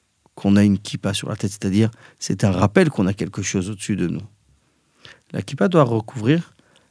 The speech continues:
la majeure partie de la tête. Donc faire attention bien à la taille de la kippa. La crainte d'Hachem est également la nuit quand on dort,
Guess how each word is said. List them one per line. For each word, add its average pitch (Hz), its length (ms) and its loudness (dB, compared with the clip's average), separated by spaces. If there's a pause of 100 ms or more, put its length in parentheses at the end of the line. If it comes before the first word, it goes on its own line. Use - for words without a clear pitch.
(100)
la 104 160 -2
majeure 165 520 6
partie - 480 -4
de 117 80 -2
la - 80 0
tête. - 400 -14 (1080)
Donc 120 120 -2
faire 196 200 2
attention 165 540 6
bien 135 340 6
à 180 100 8
la 131 140 6
taille 117 380 6
de 107 80 2
la 92 120 0
kippa. - 460 -10 (1700)
La 110 100 -2
crainte 170 300 2
d'Hachem 131 320 4
est 101 120 -2
également 110 360 0
la 98 120 2
nuit 147 240 2
quand - 260 -8
on 101 80 -4
dort, 113 380 2